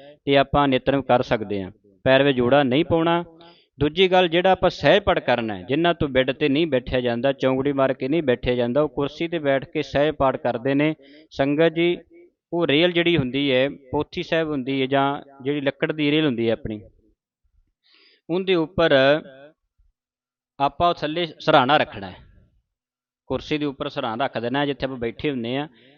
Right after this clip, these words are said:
ਸਿਰਹਾਣੇ ਦੇ ਉੱਪਰ ਸੁੱਚਾ ਬਸਤਰ, ਕੋਈ ਕੱਪੜਾ ਹੋਵੇ, ਹਜ਼ੂਰੀਆ, ਪਰਨਾ, ਕੁਛ ਵੀ ਹੋਵੇ, ਉੱਤੇ ਰੱਖ ਕੇ ਫਿਰ ਰੇਲ ਰੱਖ ਕੇ ਤੇ ਆਪਾਂ ਪ੍ਰਕਾਸ਼ ਕਰਨਾ ਹੈ। ਰੇਲ ਤੁਸੀਂ ਵੇਖ ਸਕਦੇ ਹੋ, ਇਸ ਨੂੰ ਰੇਲ ਕਹਿੰਦੇ, ਲੱਕੜ ਦੀ ਰੇਲ ਤੁਸੀਂ ਵੇਖਿਆ ਹੋਵੇਗਾ,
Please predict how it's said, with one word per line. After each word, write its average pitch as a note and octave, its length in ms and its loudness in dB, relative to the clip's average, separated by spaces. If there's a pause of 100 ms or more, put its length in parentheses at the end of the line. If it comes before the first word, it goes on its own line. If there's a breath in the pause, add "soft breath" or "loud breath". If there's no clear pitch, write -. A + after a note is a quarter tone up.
(180)
ਸਿਰਹਾਣੇ C#3 440 2
ਦੇ F3 80 0
ਉੱਪਰ F3 240 0
ਸੁੱਚਾ D#3 480 2
ਬਸਤਰ, C#3+ 380 -2
ਕੋਈ D3 200 -2
ਕੱਪੜਾ C#3 360 2
ਹੋਵੇ, A#2+ 260 2
ਹਜ਼ੂਰੀਆ, B2+ 540 -2
ਪਰਨਾ, B2+ 360 -2
ਕੁਛ - 240 -8
ਵੀ E3 120 -6
ਹੋਵੇ, B2+ 360 -2 (420 soft breath)
ਉੱਤੇ E3 300 -2
ਰੱਖ C3 240 2
ਕੇ E3+ 200 -4 (120)
ਫਿਰ D3+ 200 -2
ਰੇਲ E3+ 280 0
ਰੱਖ C3+ 260 2
ਕੇ D3+ 100 -8
ਤੇ C#3+ 100 -6
ਆਪਾਂ C3+ 200 -6
ਪ੍ਰਕਾਸ਼ B2 520 -2
ਕਰਨਾ A2 300 -4
ਹੈ। G2 60 -10 (340 soft breath)
ਰੇਲ D#3+ 260 2
ਤੁਸੀਂ E3 320 -4
ਵੇਖ C3+ 220 0
ਸਕਦੇ D#3 360 -4
ਹੋ, E3+ 180 -6 (460)
ਇਸ D#3 220 -6
ਨੂੰ E3 140 -6
ਰੇਲ D3 200 -2
ਕਹਿੰਦੇ, C#3+ 240 -10
ਲੱਕੜ C3+ 300 -4
ਦੀ B2 160 2
ਰੇਲ C3 180 6
ਤੁਸੀਂ C#3+ 400 -4 (240)
ਵੇਖਿਆ B2 340 0
ਹੋਵੇਗਾ, B2 400 0